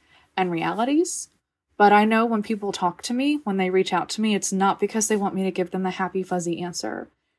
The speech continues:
It's because I will tell them what needs to be done, but I will also tell you how to do it. I'm not just gonna be like, "Oh yeah, you're drowning," and then, like, speed off in my motorboat.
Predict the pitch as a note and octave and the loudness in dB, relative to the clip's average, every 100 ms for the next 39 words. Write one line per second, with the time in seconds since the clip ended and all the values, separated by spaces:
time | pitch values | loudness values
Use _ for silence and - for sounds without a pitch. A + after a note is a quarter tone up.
0 | - F#3 - G3+ G#3+ F#3+ F#3+ F#3+ - - | -6 -6 0 0 4 4 2 -2 -8 -12
1 | _ F#3 F#3 F#3 - F#3+ F#3+ G#3 A3 A3+ | _ 0 0 0 0 2 2 2 0 -2
2 | A#3 _ _ _ _ - F#3 F#3+ F#3+ F#3+ | -6 _ _ _ _ -12 0 2 2 0
3 | F#3 - F3+ F#3 F3 E3+ A3 D4 - _ | -2 -4 -4 -4 -2 0 0 -2 -8 _
4 | _ _ _ G3+ G3 G3 G3+ G#3 A3+ - | _ _ _ 0 2 2 0 -2 -4 0
5 | G#3+ G#3 F#3+ G3 F3 E3 - - - - | 2 2 0 -2 -2 -4 -6 -6 -8 -4
6 | F#3 F#3+ G#3+ G3+ G3+ F#3+ G3+ G3 G3 - | 0 0 0 -2 -4 0 0 0 -2 -6
7 | _ _ _ - D#4 D4+ D#4+ C4+ G#3+ A3 | _ _ _ 6 8 8 6 6 2 4
8 | A#3+ G#3 F3+ F#3+ F#3 F3+ F3+ E3+ E3+ A2+ | 4 4 2 -4 -6 -4 -4 -4 -6 -8
9 | - _ _ _ _ _ - - G3+ G3 | -14 _ _ _ _ _ -10 -2 2 2
10 | F#3 F#3 F3 F3+ F#3 G3 A#2 - | 0 -2 -4 0 -2 -2 -6 -8